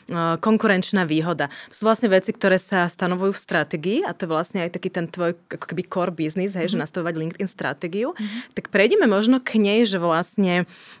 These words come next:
Speaker 1: a, čo to vlastne je tá la-, stratégia na LinkedIne a čo to obnáša, alebo ako k tomu pristupujete?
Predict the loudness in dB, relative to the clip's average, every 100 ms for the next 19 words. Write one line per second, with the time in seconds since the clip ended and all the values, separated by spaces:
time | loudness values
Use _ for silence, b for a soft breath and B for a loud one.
0 | -6 0 2 2 2 2 4 6 6 4
1 | 4 4 2 2 2 -2 -2 0 0 0
2 | 0 2 2 2 0 -2 -6 -2 2 4
3 | 2 0 _ -4 0 0 -2 -6 -4 -2
4 | 0 0 -2 -2 -4 -4 -4 -6 -8 -4
5 | -6 -4 -8 -8 -14 -8 -8 -8 -14